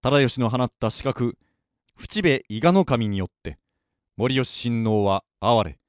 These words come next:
土牢の中で殺害されました。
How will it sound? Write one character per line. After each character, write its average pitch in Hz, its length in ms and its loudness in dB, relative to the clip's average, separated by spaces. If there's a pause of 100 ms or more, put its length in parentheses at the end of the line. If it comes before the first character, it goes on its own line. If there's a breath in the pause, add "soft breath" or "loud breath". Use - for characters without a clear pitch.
(220)
土 - 280 -6
牢 131 180 4
の 120 120 0
中 113 240 -4
で - 120 -20 (300)
殺 113 300 -6
害 104 240 -2
さ - 160 -10
れ 98 80 -8
ま 85 100 -10
し - 80 -14
た。 - 220 -20